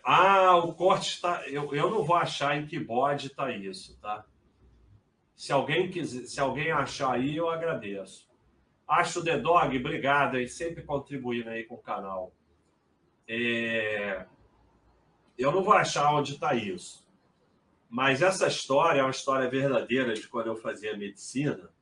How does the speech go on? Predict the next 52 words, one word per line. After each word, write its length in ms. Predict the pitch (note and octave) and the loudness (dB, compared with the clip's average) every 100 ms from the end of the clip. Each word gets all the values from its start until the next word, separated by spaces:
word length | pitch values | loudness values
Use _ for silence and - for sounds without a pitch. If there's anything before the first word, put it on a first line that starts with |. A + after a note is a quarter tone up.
| _ _ _ _ _ _ _ _ _ | _ _ _ _ _ _ _ _ _
É... 1200 | A2 A2+ A#2 A#2 A2+ A2+ A2+ A2 G#2+ G#2 G2+ G2 - _ _ _ _ _ - - - D3+ | -8 -4 -2 -2 0 -2 -2 -4 -4 -2 -4 -6 -12 _ _ _ _ _ -12 -8 -4 -4
o 60 | |
fato 420 | D3 F3+ - - | 2 4 4 2
da 140 | F3 D#3 | 0 0
história, 440 | - - C3+ B2+ | -2 -2 0 0
porque 260 | - C3+ E3 | -2 -4 0
aí 100 | F3 | 2
vão 180 | E3+ E3 | 2 0
falar 220 | D3+ C3+ | 2 2
assim, 400 | - A#2 G2 F#2 _ _ _ _ _ _ _ _ _ _ _ _ _ _ _ _ _ _ _ _ _ _ _ _ - | 0 -10 -12 -14 _ _ _ _ _ _ _ _ _ _ _ _ _ _ _ _ _ _ _ _ _ _ _ _ -6
"Ah, 100 | D3+ | -4
a 60 | |
história 360 | D3 - D#3 D#3 | -4 0 0 2
é 40 | |
verdadeira, 520 | C#3+ C#3 A#2 A2+ C#3+ | -2 -2 -2 -2 -4
mas 140 | D3 C#3 | -6 -6
você 140 | C#3+ | -8
contou 340 | - B2+ C3+ B2 | -6 -6 -4 -6
de 80 | |
um 100 | A2 | -6
jeito, 220 | G#2 B2 C3+ | -6 -6 -6
depois 180 | C#3 | -8
contou 240 | C#3 B2 B2+ | -8 -10 -8
de 80 | B2 | -8
outro 240 | B2 A#2+ | -10 -14
jeito." 240 | B2 - | -14 -16
Isso 120 | - C#3 | -12 -12
aí 80 | |
não 80 | D#3+ | -8
tem 140 | F3+ F3+ | -10 -8
importância 500 | E3 D3+ D#3+ D#3+ F3+ | -8 -8 -10 -10 -8
nenhuma, 320 | C#3+ A2+ G2 | -6 -8 -10
porque 300 | A2 - A#2+ | -16 -12 -10
a 40 | |
história 380 | A#2+ - D3 D3 | -10 -6 -4 -4
é 20 | |
verdadeira 580 | B2+ B2 A2+ G2 C3+ C#3+ | -2 -2 -2 -2 -2 -2
quando 180 | C3 A2+ | -4 -6
eu 100 | A2+ | -8
fazia 260 | G#2+ G#2 | -8 -8
medicina, 480 | G2+ G#2 - C#3 D#3 | -10 -14 -12 -8 -6
mas 140 | F#3 F#3+ | -4 -4
não 80 | |
quer 100 | D#3 | -6
dizer 160 | B2 D3 | -6 -6
que 80 | E3+ | -6
eu 60 | |
lembro 240 | D3+ D3+ D3 | -8 -8 -10
de 40 | |
todos 260 | - D3 C3+ | -6 -6 -6
os 40 | |
detalhes. 680 | C#3 D#3 G#2 F#2 F#2 - | -10 -14 -8 -8 -8 -20